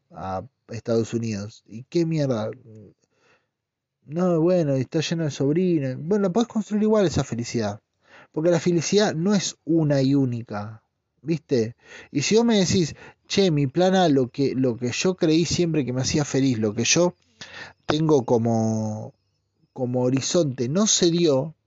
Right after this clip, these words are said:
porque la verdad que no llegué a jugar en Boca, eh, bueno,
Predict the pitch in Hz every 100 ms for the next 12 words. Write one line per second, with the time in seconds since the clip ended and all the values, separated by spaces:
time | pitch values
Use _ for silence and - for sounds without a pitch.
0 | _ 123 117 - 123 123 151 208 160 160
1 | 196 - 185 202 - 151 175 170 147 180
2 | 139 131 147 - _ - - - _ _
3 | - 135 131 131 131 139 139 143 139 _
4 | _ _ _ _ _ 131 175 196 117